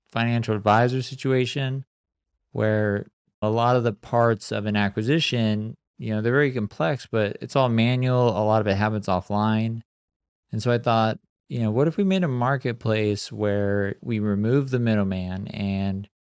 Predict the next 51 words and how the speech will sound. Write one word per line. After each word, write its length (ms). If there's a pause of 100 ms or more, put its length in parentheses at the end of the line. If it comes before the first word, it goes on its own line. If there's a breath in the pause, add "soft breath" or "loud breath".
(140)
we 140
let 200
buyers 400
and 140
sellers 320
connect 380
directly? 400
So 180
I 60
kinda 320
just 240 (640)
thought 220
to 80
myself, 480
you 100
know, 180
as 300
I 100
was 160
selling 540 (240)
business 340
apps, 480 (540)
you 100
know, 300
if, 280 (220)
if 160
I 100
just 200
wanted 160
to 100
sell 300
the 80
business 680 (640)
and 240
find 300
buyers 460
immediately, 600
like, 200
what 420
would 140
it 120
take 520
for 200
me 320
to 420
list 500
a 40
business 600
on 440
a 60
marketplace? 720